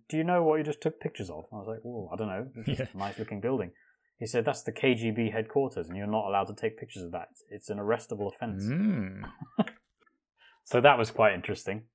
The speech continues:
Speaker 2: How, how did you feel? We, did your stomach sink to the bo-, to the floor?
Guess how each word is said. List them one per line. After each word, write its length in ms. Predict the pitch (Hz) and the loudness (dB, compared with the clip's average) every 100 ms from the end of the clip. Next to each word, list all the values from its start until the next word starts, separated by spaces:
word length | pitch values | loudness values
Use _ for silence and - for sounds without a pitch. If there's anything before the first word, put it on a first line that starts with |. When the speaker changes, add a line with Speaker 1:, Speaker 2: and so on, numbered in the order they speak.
| _ | _
Speaker 2:
How, 240 | - 127 156 | 0 4 6
how 220 | 139 156 | 8 8
did 120 | 160 | 8
you 60 | 143 | 4
feel? 400 | - 156 160 120 | 2 6 8 6
We, 260 | 104 131 - | 6 4 4
did 220 | 135 117 | 2 2
your 60 | |
stomach 420 | 123 - 143 123 - | 4 8 10 8 4
sink 360 | - 117 110 | 4 4 2
to 120 | - | 0
the 100 | 110 | 2
bo-, 200 | 104 - - | 4 2 2
to 120 | 127 | -2
the 120 | 110 | 0
floor? 420 | 107 147 135 82 | 4 10 10 8